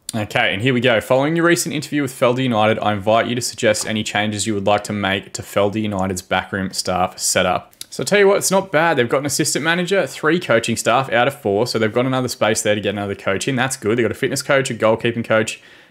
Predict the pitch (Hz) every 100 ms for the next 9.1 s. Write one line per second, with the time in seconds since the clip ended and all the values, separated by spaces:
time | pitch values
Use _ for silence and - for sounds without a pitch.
0 | - 107 107 - 104 107 - 107 104 98
1 | 98 101 95 95 - 101 101 98 - 98
2 | 120 - - - 113 117 - 95 95 95
3 | - - - 92 - 98 - - - -
4 | - 107 104 98 104 92 104 107 110 -
5 | 139 131 - 120 127 139 175 202 _ _
6 | _ 107 107 107 - 123 123 120 107 107
7 | - 135 107 113 104 107 - 101 95 104
8 | 117 110 104 95 - 131 123 - 92 110
9 | 165